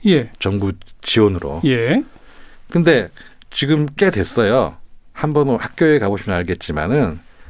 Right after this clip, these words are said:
Speaker 2: 이게 다문화 가족의 아이들이에요.
Speaker 1: 예, 예, 그렇죠.
Speaker 2: 그러니까 중국 남자와 이게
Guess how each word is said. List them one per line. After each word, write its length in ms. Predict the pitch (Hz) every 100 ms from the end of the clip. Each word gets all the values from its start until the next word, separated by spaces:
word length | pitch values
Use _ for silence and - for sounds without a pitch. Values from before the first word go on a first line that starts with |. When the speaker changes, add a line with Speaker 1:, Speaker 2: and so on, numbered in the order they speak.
| - - -
Speaker 2:
이게 220 | 120 127 - - -
다문화 600 | - 135 165 190 180 175
가족의 400 | 147 113 123 135
아이들이에요. 760 | 101 90 92 92 78 82 110 73 180
Speaker 1:
예, 60 |
예, 520 | 175 196 202 180 170
그렇죠. 560 | 156 165 156 - 131 117 - - -
Speaker 2:
그러니까 280 | - 92 - - - - -
중국 720 | - - 139 147 151 160 151 131
남자와 720 | 92 107 110 131 131 160 147
이게 260 | 110 120